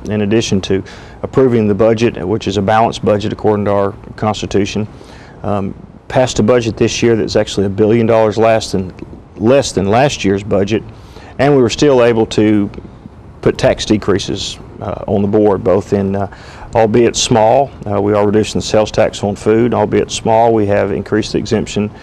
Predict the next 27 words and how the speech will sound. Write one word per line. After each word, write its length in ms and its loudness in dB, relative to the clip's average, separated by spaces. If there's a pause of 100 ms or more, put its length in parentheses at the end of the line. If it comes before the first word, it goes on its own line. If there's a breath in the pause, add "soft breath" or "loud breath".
(320 loud breath)
on 220 0
the 60 -4
Hall 220 4
income 360 2
tax, 600 -2
um, 420 -8 (340)
that, 380 -8
uh, 220 0
an 160 -4
individual 400 0
filer 360 2
can 240 -6 (380 loud breath)
claim 300 2
on 140 2
interest 340 -2
and 80 0
dividend 380 2
income. 480 0 (500 loud breath)
We 180 2
have, 440 2
uh, 320 2 (640)
done 140 2
away 200 4
with 180 0
the 380 0 (160)
gift 240 0
tax 460 0